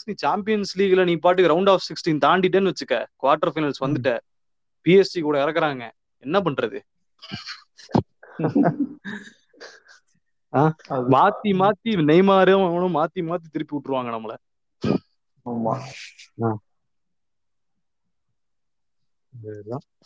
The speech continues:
Speaker 2: ம். பரவாயில்ல, நம்ம அடுத்து look forward to பண்றது எஃப் ஏ கப் ஒண்ணு இருக்கு, நம்மளுக்கு கப் காம்படிஷன். அதுலயாச்சும் நம்ம கொஞ்சம் ப்ராப்பர் டீம்ஸ வச்சு
Speaker 1: ஆமா.
Speaker 2: ரொட்டேஷன்ல விளையாடணும்.
Speaker 1: அதையுமே வந்து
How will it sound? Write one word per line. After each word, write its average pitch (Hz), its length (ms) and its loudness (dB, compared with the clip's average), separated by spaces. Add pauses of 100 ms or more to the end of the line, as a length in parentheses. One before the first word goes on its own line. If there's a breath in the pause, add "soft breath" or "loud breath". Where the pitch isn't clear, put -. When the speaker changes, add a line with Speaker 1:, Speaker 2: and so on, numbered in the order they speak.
(1400)
Speaker 2:
ம். 117 400 -20 (1200)
பரவாயில்ல, 165 500 2
நம்ம 131 220 2
அடுத்து 143 320 2
look 160 260 0
forward 160 360 2
to 156 60 2
பண்றது 143 380 0
எஃப் 135 200 0
ஏ 175 60 2
கப் 160 300 -2
ஒண்ணு 131 180 0
இருக்கு, 123 240 -2
நம்மளுக்கு 127 560 -4
கப் 120 220 -4
காம்படிஷன். 117 720 -10
அதுலயாச்சும் 131 880 2
நம்ம 113 460 -4
கொஞ்சம் 117 640 -4
ப்ராப்பர் 117 540 -4 (920)
டீம்ஸ 123 420 -2
வச்சு 110 280 0
Speaker 1:
ஆமா. - 20 -8
Speaker 2:
ரொட்டேஷன்ல 117 600 2
விளையாடணும். 104 420 0 (120)
Speaker 1:
அதையுமே 160 640 4
வந்து 151 420 4